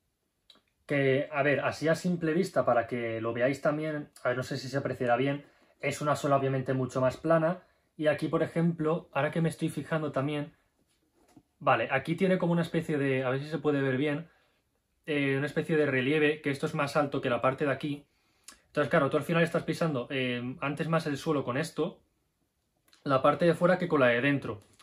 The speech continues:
Pa-, supongo para cla-, lo dicho, para clavar bien la, con el césped. Entiendo. Yo no he jugado al, al golf en mi vida, entonces no tengo ni idea. Pero, pero bueno, lo dicho. Al final,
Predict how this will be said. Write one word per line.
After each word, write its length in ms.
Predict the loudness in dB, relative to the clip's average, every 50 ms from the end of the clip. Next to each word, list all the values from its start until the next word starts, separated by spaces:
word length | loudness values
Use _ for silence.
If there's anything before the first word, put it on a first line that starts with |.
| -20 _ _
Pa-, 140 | 2 2 2
supongo 300 | 2 2 2 2 4 4
para 200 | 6 6 6 4
cla-, 160 | 2 0 -2
lo 160 | 0 0 0
dicho, 240 | 0 0 -2 -2 0
para 200 | 0 0 0 2
clavar 300 | 2 4 4 6 4 4
bien 300 | 4 2 2 2 2 2
la, 600 | 4 4 6 6 4 4 4 2 0 0 -4 -6 -4
con 140 | -2 -2 0
el 160 | -2 -2 -2
césped. 440 | -2 -2 -2 -2 -4 -10 -10 -10 -12 _ _ _ _ _ _ _ _ _
Entiendo. 580 | -8 -8 -2 0 0 0 0 0 -6 -8 -10 _ _ -4
Yo 160 | -2 0 2
no 60 | 2
he 40 | 0
jugado 360 | 0 2 4 4 6 6 4
al, 360 | 2 0 -2 -4 -4 -4 -2
al 200 | 0 0 0 2
golf 200 | 0 0 -2 -2
en 140 | -4 -6 -4
mi 80 | -2 -2
vida, 220 | 0 2 2 2
entonces 400 | 0 0 0 -2 -2 -2 -2 -4
no 100 | -4 -4
tengo 180 | -4 -2 -2 -2
ni 80 | -2
idea. 280 | -4 -4 -4 -6 -8 -10 _ -20 _ _ -20 -20 -20 _ _ _ _ _ _
Pero, 540 | 0 2 4 4 4 6 6 6 4 4 4
pero 180 | 2 2 2 2
bueno, 200 | 2 2 0 -2
lo 120 | -2 -2
dicho. 380 | -2 -2 -2 -2 -6 -8 -10 -12 _ _ _ _ _ -20 -8 -4
Al 160 | -2 -2 -2
final, 680 | -2 -4 -4 0 2 2 2 2 2 0 -2 -4 -8